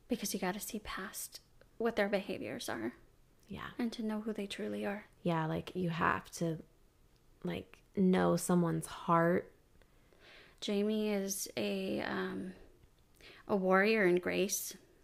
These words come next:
Speaker 2: Mm.
Speaker 1: Every day, getting stronger.
Speaker 2: It's a new thing for me.
Speaker 1: It's a beautiful thing.
Speaker 2: It actually has been kinda cool, though. I guess that is what's been going on.
Speaker 1: It is.
Speaker 2: And every time I'm like,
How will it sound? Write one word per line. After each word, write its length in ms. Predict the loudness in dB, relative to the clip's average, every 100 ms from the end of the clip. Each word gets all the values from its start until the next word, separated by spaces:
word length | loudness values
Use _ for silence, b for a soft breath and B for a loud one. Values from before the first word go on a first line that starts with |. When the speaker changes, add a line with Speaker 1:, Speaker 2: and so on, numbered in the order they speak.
| -6
Speaker 2:
Mm. 440 | 0 4 4 4 0 -6 _ _ _ -20 -10
Speaker 1:
Every 220 | -2 0
day, 320 | 2 0 0 -4
getting 220 | 0 0
stronger. 540 | 0 -2 -2 -2 -4 -8 -20 _ _ _
Speaker 2:
It's 120 | -2 4
a 40 |
new 200 | 4 4
thing 240 | 0 -2
for 160 | -2 -4
me. 260 | -4 -6 -10 b b b b _ _ _ -14 -12 -6
Speaker 1:
It's 140 | 2
a 60 | 4
beautiful 440 | 8 8 8 4
thing. 320 | 0 2 0 -2 -12 2
Speaker 2:
It 120 | 8
actually 360 | 8 8 4 2
has 140 | 2
been 180 | 0 -2
kinda 280 | 0 -2 -2
cool, 280 | -2 0 2
though. 300 | 2 2 -2 -8 B B B
I 100 | 4
guess 200 | 8 6
that 160 | 8 8
is 200 | 6 6
what's 200 | 0 0
been 200 | -2 0
going 280 | 0 0 0
on. 240 | -2 0
Speaker 1:
It 100 | 0
is. 360 | 0 0 -4 6
Speaker 2:
And 140 | 10 12
every 280 | 12 12 10
time 380 | 10 8 8 6
I'm 120 | 6
like, 180 | 6 2